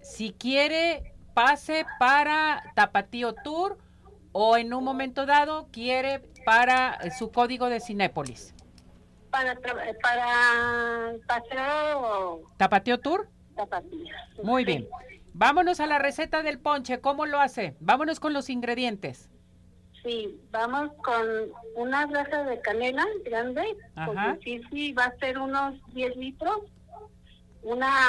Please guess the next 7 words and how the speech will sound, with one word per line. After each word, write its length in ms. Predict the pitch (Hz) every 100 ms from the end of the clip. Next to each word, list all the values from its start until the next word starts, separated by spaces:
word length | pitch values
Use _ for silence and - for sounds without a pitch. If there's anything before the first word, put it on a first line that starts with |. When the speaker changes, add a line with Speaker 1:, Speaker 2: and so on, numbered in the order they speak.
| 226 208 208
Speaker 2:
tira 240 | 247 240 247
grande. 540 | 233 233 226 208 170 - - - -
Speaker 1:
Sí. 340 | - 170 147 - - - - - - - - - - - -
Speaker 2:
Un, 260 | 220 233 -
este, 480 | 220 214 226 226 233 262
manzana 800 | 240 247 247 - 277 285 247 208 - - - - - - - - -
amarilla. 720 | - 220 226 233 277 247 202